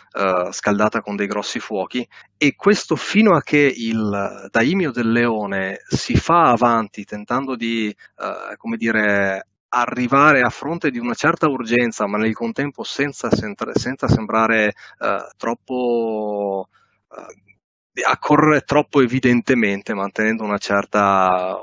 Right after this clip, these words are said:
un certo contegno, ma evidentemente preoccupato della situazione. Vedete il, eh, Mirumoto, eh, chiudere il suo discorso dopo una lunga pausa, e dopo che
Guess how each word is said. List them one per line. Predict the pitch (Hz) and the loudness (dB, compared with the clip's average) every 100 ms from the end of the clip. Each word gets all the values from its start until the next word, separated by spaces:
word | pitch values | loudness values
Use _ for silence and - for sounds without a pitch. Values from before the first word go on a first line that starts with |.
| 107 | -12
un | 104 | -6
certo | - 110 - | -2 -2 -4
contegno, | - 113 104 110 113 104 | -6 -4 0 0 0 -2
ma | 98 95 - - - _ | -2 -2 -6 -20 -20 _
evidentemente | - 131 131 135 131 139 165 147 | 0 4 4 4 2 0 0 -2
preoccupato | - 110 - 104 113 113 - | -2 -8 -8 -4 0 0 0
della | 104 | -6
situazione. | - - 127 - 104 95 127 _ - _ | -8 -10 -10 -8 -4 -2 -4 _ -20 _
Vedete | - 131 151 151 | -2 0 2 2
il, | 127 120 110 | 2 4 4
eh, | 104 101 95 90 87 _ | 4 2 0 -2 -8 _
Mirumoto, | 123 123 143 113 90 - 123 - - | -4 -2 0 -2 -2 -4 -10 -10 -12
eh, | 117 98 101 | -10 -10 -12
chiudere | - 131 123 120 | -14 -6 0 0
il | 113 | 0
suo | 120 | -6
discorso | 117 - - 110 - 107 | -8 -8 -6 -6 -6 -8
dopo | 104 - | -8 -8
una | 110 104 | -4 -2
lunga | 110 117 120 | -2 -2 -2
pausa, | - 104 104 110 123 - - - _ | 0 2 2 0 -2 -2 -8 -20 _
e | - 123 117 117 113 110 104 104 101 101 - | -4 -2 0 2 0 0 0 -2 -6 -10 -16
dopo | 117 165 170 170 | -2 2 2 0
che | - 147 127 - | 0 0 0 -2